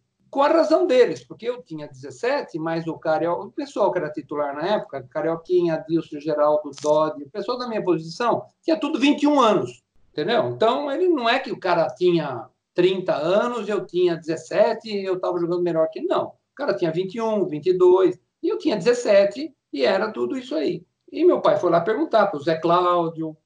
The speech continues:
tinha outro menino que já morreu também, o Turmin, perguntavam pra ele por quê.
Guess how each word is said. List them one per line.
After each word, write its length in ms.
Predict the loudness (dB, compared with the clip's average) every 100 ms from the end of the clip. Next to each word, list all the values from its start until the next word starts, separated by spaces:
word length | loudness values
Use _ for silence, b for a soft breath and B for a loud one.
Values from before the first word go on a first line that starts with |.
| _
tinha 120 | -6
outro 240 | -4 -4 -6
menino 320 | -4 -4 -6
que 80 | -4
já 140 | -2
morreu 240 | -2 -4
também, 300 | -4 -4 -4
o 80 | -8
Turmin, 760 | 0 2 2 2 4 4 4 2 b b 0
perguntavam 680 | 2 4 4 4 4 0
pra 140 | -2 -4
ele 100 | -4
por 240 | -6 -4
quê. 400 | 0 0 0 -6